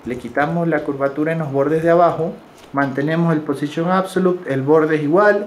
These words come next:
la altura va a ser igual, el borde que vamos a ocultar en este caso va a ser el bottom nuevamente. El top y el, el top y el left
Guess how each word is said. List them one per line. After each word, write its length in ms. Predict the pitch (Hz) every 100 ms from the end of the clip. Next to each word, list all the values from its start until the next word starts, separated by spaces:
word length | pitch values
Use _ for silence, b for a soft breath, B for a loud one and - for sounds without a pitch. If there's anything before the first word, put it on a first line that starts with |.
| - -
la 140 | 139
altura 420 | 135 - 196 180
va 80 | 156
a 40 |
ser 160 | 151 151
igual, 440 | 156 202 202 202 - B B B B
el 180 | 147 147
borde 580 | 165 226 220 180 185 185 -
que 100 | 135
vamos 280 | 151 170 170
a 40 |
ocultar 400 | 165 143 135 160
en 120 | 165
este 220 | 170 170 165
caso 400 | 160 156 170 156
va 100 | 151
a 40 |
ser 220 | - 156
el 120 | 165
bottom 460 | 170 185 185 170 170
nuevamente. 720 | 135 135 170 185 170 170 - - - - - - - - - - - - - - - - - _ _ - - _ _ _ B B -
El 160 | 151 147
top 340 | 190 202 -
y 260 | 160 143 151
el, 360 | 151 143 135
el 220 | 151 147
top 280 | 143 185 185
y 80 | 170
el 140 | 151
left 240 | 165 170